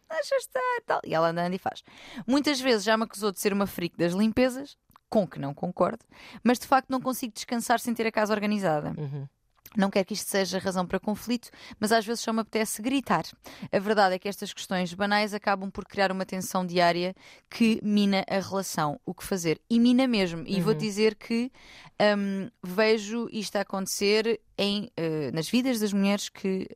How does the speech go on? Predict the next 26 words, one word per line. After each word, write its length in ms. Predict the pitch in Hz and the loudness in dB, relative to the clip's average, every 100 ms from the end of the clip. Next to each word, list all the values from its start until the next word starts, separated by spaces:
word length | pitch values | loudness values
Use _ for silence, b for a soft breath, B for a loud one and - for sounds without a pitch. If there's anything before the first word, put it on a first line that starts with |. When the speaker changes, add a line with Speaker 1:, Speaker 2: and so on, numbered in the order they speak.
| - | -6
Speaker 1:
de, 160 | 156 | -2
de 60 | 151 | 0
algumas 300 | 160 214 226 | 2 2 0
mulheres 220 | 185 180 - | -2 -4 -4
que 100 | 180 | -6
acompanho 440 | - 170 180 190 B B B B _ | -6 -2 -2 -2 B B B B _
em 140 | 220 | 0
consulta. 520 | 214 202 - 202 175 175 | 2 -2 0 0 2 0
Ou 40 | |
seja, 380 | - 160 156 151 B B B B B - | 2 0 0 -4 B B B B B -4
isto 240 | 226 - | 0 0
tornar-se 560 | - 254 254 196 - - | -2 0 2 2 0 -4
tão 260 | 262 277 | -2 -2
tenso, 500 | 262 - 214 202 - | -4 -4 -2 -4 -8
tu 100 | - | -6
ganhas 400 | 226 240 254 254 | 2 2 2 -2
um, 220 | 247 240 226 - | -2 -2 -4 -8
uma 240 | 208 214 | -6 0
raiva 580 | 214 233 302 294 185 180 - | 0 4 4 4 0 0 4
à 120 | 208 | 4
outra 280 | 254 254 247 | 2 -2 -6
Speaker 2:
Uhum, 60 | |
Speaker 1:
pessoa, 600 | 208 190 226 202 190 190 | -4 -2 2 4 6 4
de 100 | 208 | 2
Speaker 2:
uhum. 60 | 196 | 0
Speaker 1:
tares, 240 | 226 220 | 0 0